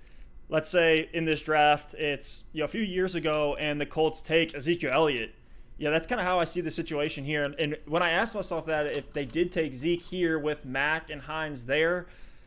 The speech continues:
where would I have him? So that's kinda how I'm trying to think about this move and kinda stat him out. We have Frank Reich coming out and saying with Jonathan Taylor into the mix, he envisions that it'll be a, a one-two punch between,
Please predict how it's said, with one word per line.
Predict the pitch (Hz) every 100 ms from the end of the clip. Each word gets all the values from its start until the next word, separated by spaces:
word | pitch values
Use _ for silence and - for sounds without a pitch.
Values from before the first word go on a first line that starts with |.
| - -
where | 160 180
would | 175
I | 143
have | 151 147
him? | 131
So | 175
that's | 214
kinda | 254 202
how | 185 180
I'm | 143 160
trying | - 165
to | 156
think | - 151
about | 156 160 156
this | 160 -
move | 156 160 143
and | 131
kinda | 160 147
stat | - 156
him | 139 131
out. | 143 147 - - - - -
We | 160
have | 185 185
Frank | - 190 190
Reich | 156 151 160 170 -
coming | 170 160
out | 160 170
and | 156
saying | 160 160 156 143
with | 147 139 -
Jonathan | 151 156 151
Taylor | 147 151 156 151
into | 160 151 143
the |
mix, | 135 185 190 - - - - -
he | 165 185
envisions | 185 180 175 185
that | 151
it'll | 156
be | 147 151
a, | 143 143 147
a | 147 143 139 139
one-two | 127 151 - 139
punch | - 143 151 151
between, | 160 - 160 156 151 151 147